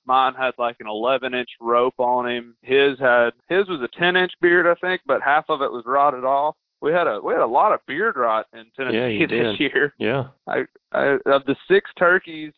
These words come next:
Speaker 1: that I saw killed, four of 'em had beard rot.
Speaker 2: Mm-hmm.
Speaker 1: And my brother killed another one, and it had beard rot. And so, I mean, there was a lot of beard rot. I don't know what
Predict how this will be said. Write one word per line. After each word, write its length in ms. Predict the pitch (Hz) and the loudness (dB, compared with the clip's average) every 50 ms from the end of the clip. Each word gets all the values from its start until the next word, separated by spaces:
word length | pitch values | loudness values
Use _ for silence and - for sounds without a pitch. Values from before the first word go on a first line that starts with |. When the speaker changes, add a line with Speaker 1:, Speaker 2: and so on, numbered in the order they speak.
| _ _ _ _ _ _ - | _ _ _ _ _ _ -4
Speaker 1:
that 300 | 147 143 139 139 131 - _ | 0 2 4 2 2 0 _
I 240 | 123 135 151 160 160 - - | 0 2 2 2 0 -2 -6
saw 180 | 151 139 131 | -6 -4 -4
killed, 640 | 131 - - 131 131 127 127 123 117 120 131 131 127 - _ _ _ _ _ _ _ | -6 -6 -10 -14 -10 -10 -10 -10 -8 -8 -6 -6 -8 -10 _ _ _ _ _ _ _
four 280 | _ 151 165 175 170 160 | _ -2 0 2 2 2
of 120 | 151 147 131 | 2 0 -4
'em 120 | 135 127 123 | -8 -14 -12
had 160 | 117 120 120 - _ | -12 -12 -12 -12 _
beard 260 | 123 127 127 120 110 | -8 -6 -6 -6 -4
rot. 300 | 110 101 101 95 104 - _ _ _ _ _ _ _ _ _ - | -4 -4 -4 -4 -6 -8 _ _ _ _ _ _ _ _ _ -8
Speaker 2:
Mm-hmm. 360 | 113 107 107 107 107 101 - | -6 -4 -2 -2 -4 -4 -4
Speaker 1:
And 540 | 117 120 117 117 113 113 117 113 117 113 113 117 _ _ _ | -4 -4 -4 -4 -4 -2 -2 -4 -4 -6 -12 -18 _ _ _
my 120 | - 127 | 0 0
brother 380 | 123 - 139 147 151 156 156 143 | 2 4 4 4 4 4 2 2
killed 320 | - _ 139 139 131 123 | 0 _ -6 -6 -4 -4
another 320 | 123 123 127 131 143 131 131 | -4 -4 -2 -2 0 -2 -4
one, 280 | 113 113 113 113 117 113 _ | -8 -10 -10 -12 -12 _ _
and 280 | - 113 113 113 117 - - | -12 -12 -12 -12 -14 -6 -2
it 140 | 131 139 143 | 0 0 2
had 200 | 135 120 107 - | 2 0 -2 -2
beard 220 | - 107 104 98 - | -6 -8 -10 -8 -8
rot. 280 | - 92 87 87 87 - _ _ _ _ _ _ - | -6 -6 -6 -6 -8 -12 _ _ _ _ _ _ -12
And 320 | - 107 107 104 101 104 - - | -10 -8 -6 -6 -8 -8 -8 -2
so, 320 | 117 117 110 107 107 104 | 0 2 2 4 2 2
I 60 | 104 | 0
mean, 120 | 107 107 107 | -2 -4 -2
there 160 | 117 139 156 | 0 0 0
was 120 | 143 113 | 0 0
a 40 | 107 | 0
lot 300 | 95 95 113 131 135 127 | 0 2 2 2 2 2
of 100 | 113 - | 0 -2
beard 240 | 123 127 127 127 117 | -2 -2 -2 -2 -2
rot. 300 | 113 98 95 95 95 - - _ 107 | -4 -4 -2 -4 -4 -6 -10 _ -14
I 40 | |
don't 120 | 104 110 110 | -14 -12 -10
know 100 | 113 113 | -8 -4
what 240 | 113 120 120 123 | -2 -2 -2 -2